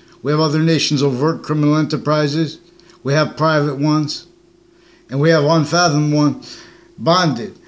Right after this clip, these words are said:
originally and still. That's recorded, though. Pers-, correlation nature is actually inherent, active, and progressive means. So Wethersfield Police,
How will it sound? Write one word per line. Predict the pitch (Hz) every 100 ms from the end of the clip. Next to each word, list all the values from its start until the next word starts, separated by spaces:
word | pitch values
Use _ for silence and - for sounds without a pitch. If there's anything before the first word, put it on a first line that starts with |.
| _ -
originally | 139 156 139 156
and | 147
still. | - - 180 117 - -
That's | - 165 165 151 - -
recorded, | 151 135 147 147 - 185 160 127 107
though. | 107 98 - _ _ _ _ _ _ _ - 165 -
Pers-, | 160 160 -
correlation | - 170 160 160 - 147
nature | 151 147
is | 123
actually | 147 135 - 139 131 127
inherent, | 127 135 139
active, | 131 131 -
and | 117
progressive | 110 127 135 - 117
means. | 139 127 104 - - _ _ _ _ _ _ _
So | - 135
Wethersfield | 139 147 160 147 - 160 113
Police, | 117 165 160 135 - -